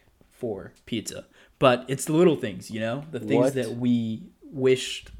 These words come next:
Speaker 1: that we could have done more often, and we didn't really get the chance for, 'cause last couple months with everything going on coronavirus. But yeah.
Speaker 2: You don't like,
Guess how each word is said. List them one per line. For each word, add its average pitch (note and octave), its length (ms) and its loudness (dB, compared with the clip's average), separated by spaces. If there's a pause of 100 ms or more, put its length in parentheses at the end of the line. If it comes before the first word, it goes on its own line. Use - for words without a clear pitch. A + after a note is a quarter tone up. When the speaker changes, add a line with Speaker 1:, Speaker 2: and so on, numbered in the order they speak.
Speaker 1:
that A2+ 140 -4
we A#2+ 140 -2
could B2 100 -6
have A2+ 120 -4
done A2 280 -2
more G2 180 -6
often, F#2+ 380 -8
and E2+ 140 -14 (120)
we A#2 140 -4
didn't A2 160 -4
really A2 160 -6
get G#2 100 -8
the - 60 -8
chance A2 320 -8
for, F#2 240 -10 (100)
'cause G#2 140 -8
last G#2 240 -6
couple G#2+ 120 -10
months G#2 240 -8
with G2+ 120 -12
everything F#2+ 420 -10
going F#2 220 -8
on F2+ 100 -10
coronavirus. F#2 760 -14 (400)
But C3 120 2
yeah. B2+ 180 6
Speaker 2:
You B2 80 -2
don't C3 220 4
like, B2 260 2